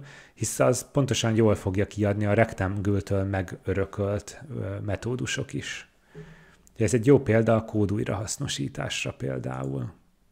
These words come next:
Egy általánosabb osztályt megvalósítottam, és annak egy speciálisabb változata az már nagyon egyszerű,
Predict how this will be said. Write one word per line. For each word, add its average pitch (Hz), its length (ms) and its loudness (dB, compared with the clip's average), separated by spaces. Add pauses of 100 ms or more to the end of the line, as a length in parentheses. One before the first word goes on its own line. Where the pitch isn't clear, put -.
(960)
Egy 110 160 0
általánosabb 98 920 4
osztályt 87 380 -2
megvalósítottam, 139 1120 0 (180)
és - 200 -4
annak 117 220 0
egy 110 100 0
speciálisabb 98 680 0
változata 110 500 0
az 104 120 0
már 104 180 0
nagyon 101 260 0
egyszerű, 107 520 -2